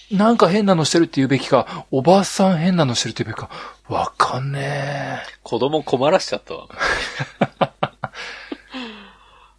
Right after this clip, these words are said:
Speaker 2: そんなことあるんでね。ぜひ、外出の時は皆さんちゃんと身だしなみチェックしてから行きましょうね。
Speaker 1: うん、ナイスエピソードでした。
Speaker 2: はい。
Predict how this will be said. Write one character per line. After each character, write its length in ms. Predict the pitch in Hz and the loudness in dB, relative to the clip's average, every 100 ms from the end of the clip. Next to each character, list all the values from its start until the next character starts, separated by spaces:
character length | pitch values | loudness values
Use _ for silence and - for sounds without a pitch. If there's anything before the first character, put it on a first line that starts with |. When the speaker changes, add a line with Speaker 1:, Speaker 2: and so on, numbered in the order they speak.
| _ - | _ -16
Speaker 2:
そ 160 | - | -12
ん 40 | 90 | -8
な 80 | 95 | -8
こ 80 | |
と 120 | 90 90 | -6 -6
あ 40 | |
る 100 | 87 | -6
ん 40 | |
で 100 | 85 | -8
ね。 220 | 95 113 - _ _ | -6 -8 -10 _ _
ぜ 160 | - 101 | -4 -2
ひ、 180 | 95 - - | -4 -10 -2
外 180 | 95 | -2
出 120 | 90 104 | 0 -4
の 60 | |
時 160 | 110 107 | -6 -4
は 40 | |
皆 160 | 101 107 | -6 -6
さ 100 | 98 | -8
ん 40 | 95 | -6
ち 60 | |
ゃ 60 | 110 | -4
ん 20 | |
と 100 | 107 | -4
身 120 | 110 | 0
だ 100 | 123 | 2
し 80 | 131 | 2
な 100 | 135 | -2
み 140 | 127 | -6
チ 120 | 117 - | -2 -4
ェ 20 | |
ッ 60 | - | -2
ク 100 | 190 | -8
し 40 | |
て 100 | 226 | -4
か 80 | - | -4
ら 120 | - - | -4 -10
行 100 | - | -12
き 60 | |
ま 80 | - | -12
し 80 | - | -12
ょ 40 | |
う 40 | 127 | -12
ね。 140 | 156 _ - | -12 _ -16
Speaker 1:
う 60 | |
ん、 220 | 92 117 117 | -8 -4 0
ナ 140 | 131 | 2
イ 40 | 185 | 4
ス 80 | |
エ 60 | 135 | 2
ピ 100 | 113 | 0
ソ 100 | 110 | -4
ー 20 | |
ド 60 | 95 | -4
で 60 | |
し 80 | 87 | -6
た。 160 | 98 92 _ _ - | -8 -10 _ _ -10
Speaker 2:
は 80 | |
い。 100 | 90 | -8